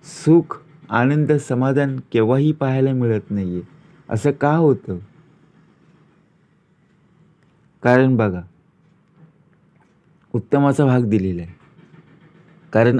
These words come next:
आई वडिलांचे जे संस्कार आहेत, आई वडिलांची जी शिकवण आहे,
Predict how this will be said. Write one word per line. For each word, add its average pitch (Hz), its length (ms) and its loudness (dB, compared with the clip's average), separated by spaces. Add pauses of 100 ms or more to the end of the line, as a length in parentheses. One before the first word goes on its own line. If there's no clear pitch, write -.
(160)
आई 120 240 4
वडिलांचे 196 600 4
जे 170 140 4
संस्कार 117 500 -4
आहेत, 87 380 -6 (1120)
आई 139 200 6
वडिलांची 165 600 4
जी 151 140 4
शिकवण 123 460 -2
आहे, 90 340 -2